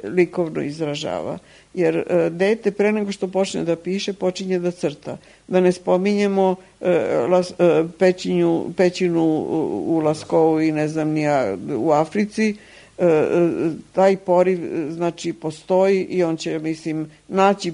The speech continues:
e, puta da, da nađe i, i, i neki izraz koji će prevazići ovaj moment koji, e, u današnjem nekom važećem trendu, bar kako se to ovde doživljava,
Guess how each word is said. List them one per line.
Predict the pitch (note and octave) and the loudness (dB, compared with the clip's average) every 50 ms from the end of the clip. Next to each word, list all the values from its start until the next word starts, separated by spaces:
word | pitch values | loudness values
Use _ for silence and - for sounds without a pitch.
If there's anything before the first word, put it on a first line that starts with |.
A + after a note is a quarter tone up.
| D#3+ - | -6 -4
e, | - E3 C3+ C#3+ D3+ | -2 -2 -2 -2 -4
puta | - - F#3 G3 F#3+ F#3+ G3+ F#3+ F3+ | -6 -4 -4 -4 -2 0 2 2 2
da, | E3 E3+ E3 D#3+ D#3+ D#3 | 4 2 2 2 2 2
da | D#3 E3 E3 | 2 2 2
nađe | D#3+ D#3+ D#3+ D#3+ D#3 D#3+ D#3+ D#3 | 4 4 4 4 4 2 0 0
i, | - - - D#3+ | 0 -2 -4 -4
i, | C#3+ G2+ G2 D3+ D#3+ C#3+ F2 - D#3 | -4 -2 -2 -2 -2 -2 -2 -2 -2
i | D3+ | -2
neki | D3+ D#3 D3+ D3 D3+ D#3+ D3+ D#3 | -2 -2 -2 -4 -4 -2 -2 -2
izraz | D#3 D#3 D#3+ D3+ D3 D3 D3+ - | -2 -2 -2 -2 -2 -4 -6 -6
koji | - D#3 D3 D3 C#3+ | -6 -4 -4 -4 -6
će | C#3+ - D#3 C#3+ C#3 C#3+ - - - - - _ _ _ | -6 -6 -4 -4 -4 -6 -8 -14 -20 -20 -20 _ _ _
prevazići | - F3 E3 D#3 D3+ D#3 D3+ E3 E3+ F3 E3+ - F3 | 2 2 4 4 4 4 4 4 4 2 2 0 -2
ovaj | D#3+ D3+ D3+ D3+ | 0 0 0 0
moment | D3 D3+ D3+ D3+ D#3 E3 E3+ F3 F3 - | 2 2 0 0 0 2 2 0 0 -2
koji, | - - E3+ E3 D#3+ E3 E3 D#3+ - - - - _ _ - | -2 -2 0 2 2 2 2 0 -4 -12 -20 -20 _ _ -4
e, | - E3 D3+ D3+ C#3+ - - - | -2 0 0 0 0 -2 -4 -2
u | - E3 D3 A#2+ | -2 0 0 0
današnjem | D3+ D3+ F3 F3 F#3 F#3 G#3+ A3+ A3 A3+ - G#3+ F#3+ F#3+ F3+ F3 E3 G#2 F3 | 0 2 2 2 2 2 -2 -4 -4 -6 -8 -6 -4 -4 -2 -4 -4 -4 -4
nekom | E3+ E3 E3 - E3+ D#3+ D#3 | -4 -4 -4 -4 -6 -4 -2
važećem | D#3+ E3+ E3 F3 F#3 F#3+ G3 F#3 - F#3 D3+ D3+ D3+ | 0 2 4 4 2 2 -2 -4 -6 -6 -6 -6 -6
trendu, | D#3 D#3+ D#3+ D#3+ D#3 D#3 D#3 | -4 -4 -4 -4 -4 -6 -6
bar | D3+ D3+ D3 | -6 -6 -6
kako | D3+ - D#3 D3 - D#3+ | -6 -8 -8 -8 -8 -12
se | D3+ - D#3 | -12 -12 -14
to | D3 - F3 | -6 -2 0
ovde | D#3+ D3+ D3+ E3 F3 E3+ F3 E3+ E3 | 2 4 4 4 4 2 0 -4 -4
doživljava, | C#3+ C#3+ C#3 C3+ D3 C#3 C#3 D3 D3 C3 C3 C3 C3+ D3+ F3 F#3+ | -2 -4 -4 -4 -6 -8 -4 -2 0 0 0 0 2 0 0 0